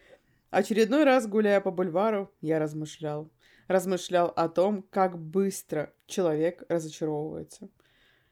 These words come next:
Еще месяц назад я был самым счастливым человеком, лишь потому, что рядом была она. Человек, который меня понимал. Человек,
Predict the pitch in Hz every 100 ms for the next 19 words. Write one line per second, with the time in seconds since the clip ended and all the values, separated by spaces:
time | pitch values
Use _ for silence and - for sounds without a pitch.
0 | _ - - 226 208 262 247 220 208 180
1 | 175 160 156 156 160 160 - 226 226 220
2 | 202 180 - 180 165 156 - 156 151 151
3 | - 170 165 - - 175 196 208 196 170
4 | 175 170 - 156 156 - 156 156 151 165
5 | - _ _ _ _ _ - 202 202 240
6 | 233 190 180 175 160 160 160 156 151 151
7 | 160 _ _ - - 170 151 156 165 -